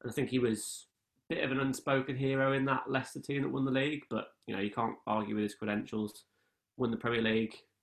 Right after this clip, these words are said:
played in Europe for Leicester as well. And I've forgotten how many times he's played in the Premier League, but must be in excess of kind of two hundred times now, I would have said. Uh, so I'll go with Marc Albright on the right wing. And then the left mid, I mean, this guy is not gonna make it in. It, it was kind of just not,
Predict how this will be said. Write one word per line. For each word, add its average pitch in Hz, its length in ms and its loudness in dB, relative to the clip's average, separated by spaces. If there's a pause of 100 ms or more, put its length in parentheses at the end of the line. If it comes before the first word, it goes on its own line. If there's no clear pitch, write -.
(140)
played 117 240 -6
in 110 100 -2
Europe 110 340 -2
for 113 100 -6
Leicester 113 320 -6
as 107 80 -6
well. 107 360 -2
And 127 80 -2
I've 113 100 -4
forgotten 120 220 -2
how 110 100 2
many 107 120 0
times 107 240 0
he's 110 80 -4
played 107 220 0
in 104 60 0
the 104 60 -2
Premier 104 280 -2
League, 101 260 -4
but 104 220 -2 (320)
must 110 220 -6
be 110 120 2
in 101 60 0
excess - 360 -8
of 104 120 -6 (120)
kind 107 120 -4
of 104 80 -6 (260)
two - 180 -6
hundred 101 240 -6
times 104 360 -6
now, 101 160 -6
I - 20 -4
would 101 100 -4
have - 80 -14
said. 107 220 -6 (800)
Uh, 104 140 0
so 135 120 0
I'll 123 60 2
go 131 80 6
with 123 80 6
Marc 123 240 4
Albright 131 260 2
on 117 80 -2
the 107 80 0
right 110 240 0
wing. 127 300 0 (260)
And 156 120 6
then 175 120 10
the 175 80 6
left 185 320 4
mid, 139 340 6 (120)
I 139 40 2
mean, 151 180 6
this 143 120 2
guy 143 240 6
is 131 140 6
not 131 220 4
gonna 123 320 4
make 113 340 2
it 117 80 -2
in. 113 500 2
It, 123 220 -2
it 127 40 4
was 131 120 0
kind 139 180 4
of 131 100 6
just 131 140 -4
not, 127 380 4